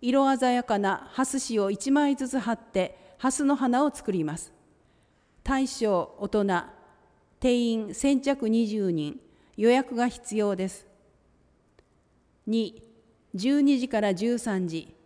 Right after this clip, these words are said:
お昼はみんなでテンプル食堂熊本。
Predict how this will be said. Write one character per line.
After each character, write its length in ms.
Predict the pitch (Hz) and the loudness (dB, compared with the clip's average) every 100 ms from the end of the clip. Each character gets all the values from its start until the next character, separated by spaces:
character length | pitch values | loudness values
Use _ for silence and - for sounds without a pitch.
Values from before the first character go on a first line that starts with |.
| _ _ _ _ | _ _ _ _
お 140 | - 233 | -2 0
昼 260 | 285 277 | 2 2
は 160 | 269 240 | 4 4
み 180 | 240 262 | 4 2
ん 100 | 233 | 2
な 100 | 185 | 0
で 160 | 180 | 0
テ 160 | 185 262 | 0 0
ン 80 | 269 | 0
プ 160 | 277 | 0
ル 80 | 277 | -2
食 320 | 269 269 262 | -2 -2 0
堂 220 | 214 190 175 | 2 2 2
熊 260 | 180 180 | 0 0
本。 360 | 170 165 156 | 0 -4 -8